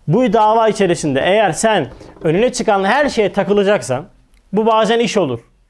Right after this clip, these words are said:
bazen ortamın olur, bazen işin olur, bazen eşin olur. En ufak şeylere takılacaksan böyle büyük davalara soyunmayacaksın. Çünkü bu davalar öyle küçük adamlar kaldırmaz.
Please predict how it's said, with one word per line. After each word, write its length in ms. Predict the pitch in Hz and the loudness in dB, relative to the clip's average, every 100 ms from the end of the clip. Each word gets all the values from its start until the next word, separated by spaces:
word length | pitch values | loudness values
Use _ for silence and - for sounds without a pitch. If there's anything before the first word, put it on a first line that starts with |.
| _ _ 160 | _ _ -2
bazen 360 | 160 180 202 | 0 0 -2
ortamın 480 | 196 180 160 185 196 | -2 -2 -2 -4 -2
olur, 260 | 180 127 117 _ _ _ _ - | -2 -4 -8 _ _ _ _ -4
bazen 440 | 147 175 190 190 190 | -2 0 -2 -4 -8
işin 260 | - 202 | -8 -4
olur, 260 | 196 151 123 - _ _ _ - | -4 -4 -6 -12 _ _ _ -4
bazen 420 | 147 175 170 190 | 0 0 0 -2
eşin 280 | 180 - 190 | -4 -4 -4
olur. 280 | 196 165 120 - _ _ _ _ | -2 -2 -6 -10 _ _ _ _
En 160 | 262 359 | 0 0
ufak 300 | 294 277 - | 0 -2 0
şeylere 280 | 208 185 | 0 0
takılacaksan 760 | 151 240 285 269 226 - 233 247 _ _ _ _ _ - | -2 -2 -2 0 -2 -2 -6 -6 _ _ _ _ _ -2
böyle 420 | 185 175 170 - _ _ _ _ _ _ | 0 0 -2 -4 _ _ _ _ _ _
büyük 300 | 165 175 175 | -4 -4 -2
davalara 720 | 156 147 139 135 139 170 208 - _ _ | 0 2 2 2 0 -2 -4 -10 _ _
soyunmayacaksın. 800 | - 160 135 98 - _ - _ _ _ _ _ _ _ | -6 -4 -4 -8 -14 _ -20 _ _ _ _ _ _ _
Çünkü 260 | 139 143 143 | -10 -8 -4
bu 100 | 156 | 0
davalar 560 | 139 123 117 156 196 | 2 2 0 0 -2
öyle 320 | 143 131 143 - _ - | -2 -2 -4 -6 _ -14
küçük 220 | - 170 | -8 -4
adamlar 420 | 127 120 156 190 - | -2 -2 -4 -6 -10
kaldırmaz. 680 | - 135 113 104 - - - | -4 -2 -2 -4 -10 -20 -20